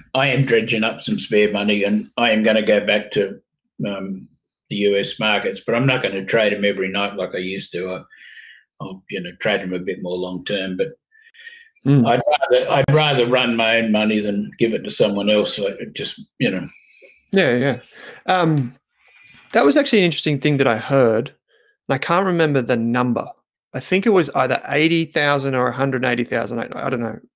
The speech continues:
Speaker 2: what it was. But in an interview, you said something like, "I started with, say it was hundred and eighty, and I had three million dollars a few years later." And then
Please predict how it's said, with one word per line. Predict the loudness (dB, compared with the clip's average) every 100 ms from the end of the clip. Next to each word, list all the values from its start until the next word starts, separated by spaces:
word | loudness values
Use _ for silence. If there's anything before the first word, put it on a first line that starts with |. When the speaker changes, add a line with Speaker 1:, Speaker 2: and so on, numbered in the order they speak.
| -8
Speaker 2:
what | -4
it | -2
was. | 0 -2 -6 -20 -20 -8 0
But | 4
in | 4
an |
interview, | 2 0 0
you | 0
said | 0 0
something | 0 0 0 2
like, | 0 0 -6
"I | -8
started | 0 2 2 2
with, | 0 -2 _ _ _ _ -12
say | -4 -2
it | -2
was | -4 -6 -10 -18 _ -6
hundred | -4 -2
and | -2
eighty, | -2 -4 -6
and | -4 -2
I |
had | -2
three | -2 0 2
million | 2 2 2
dollars | 0 0 -2 -8 -14 _ -12
a |
few | -4 -2
years | 0 -2 -2
later." | -2 -2 -8 _ _ _ _ _ _ -4
And | 0
then | 0 0 -2